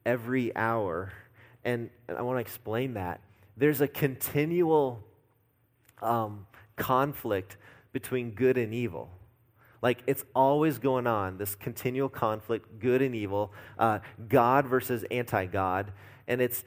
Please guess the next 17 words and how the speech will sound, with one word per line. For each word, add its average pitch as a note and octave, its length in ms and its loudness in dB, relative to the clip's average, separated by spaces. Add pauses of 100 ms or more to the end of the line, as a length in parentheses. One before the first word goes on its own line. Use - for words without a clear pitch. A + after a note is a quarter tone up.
(140)
they B2+ 140 4
clash. - 760 -2 (640)
And C#3 160 0 (100)
every D3 300 4
moment D3 480 0 (480)
of A#2+ 140 -4
every C3+ 240 4
day, B2 460 4 (440)
you C3 280 2
and D#3+ 100 4
I B2+ 160 4
are B2 100 2
making A#2 360 -2
decisions G#2+ 720 -4 (200)
that B2 160 4
are B2 300 2
either C3 400 2